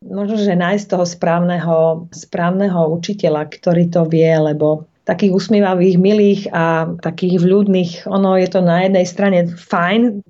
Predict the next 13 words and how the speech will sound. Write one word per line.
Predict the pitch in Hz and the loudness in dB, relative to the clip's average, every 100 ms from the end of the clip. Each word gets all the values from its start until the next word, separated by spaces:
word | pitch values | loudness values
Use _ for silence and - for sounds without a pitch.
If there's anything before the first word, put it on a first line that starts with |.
| - | -4
to | 214 | 0
je | 202 190 | 2 2
veľmi | 196 202 | 0 0
dôležité, | 170 170 180 196 208 196 | 0 0 -2 -4 -4 -4
ale | 170 170 170 - _ _ | -4 -4 -6 -12 _ _
aby | - 196 202 170 | -8 -2 0 2
aj | |
vedeli | 170 190 185 156 | 0 0 -2 -4
tým | - 151 | -8 -4
deťom | 156 156 170 | -4 -4 -4
niečo | 151 156 - 160 165 - | -4 -6 -4 -2 -2 -2
dať, | 165 143 156 - | 0 0 -4 -4
no, | 151 | -6